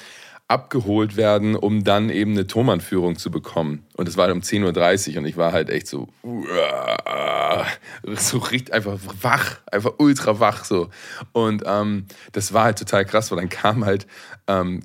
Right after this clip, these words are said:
Gabi, die, ähm, Schwester vom Chef an, ähm, und hat uns halt abgeholt hier in Fürth und uns dann halt zu Thomann gefahren.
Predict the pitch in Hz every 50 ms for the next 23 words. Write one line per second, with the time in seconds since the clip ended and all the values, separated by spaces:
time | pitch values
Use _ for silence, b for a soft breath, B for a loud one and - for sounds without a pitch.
0 | 85 90 98 101 90 107 135 131 98 95 92 95 104 107 107 b b b b b
1 | b b _ - 104 104 101 98 101 95 - - 101 101 98 98 98 95 95 95
2 | 92 - - - - - 113 135 131 - - 95 - 110 95 92 - - 117 123
3 | 131 - 64 76 76 80 80 87 - - B B B B B B B B _ -
4 | - 107 104 101 101 101 101 101 95 - - 98 98 117 120 113 104 95 - 101
5 | - - 120 - - 123 101 98 90 87 90 95 104 - - - - - - -
6 | - - 117 113 101 95 117 131 - 90 92 95 98 98 - - 95 98 110 104
7 | 98 104 92 90 90 - - 98 90 87 - - 101 113 104 90 85 80 85 95
8 | - - 78 78 78 85 90 101 98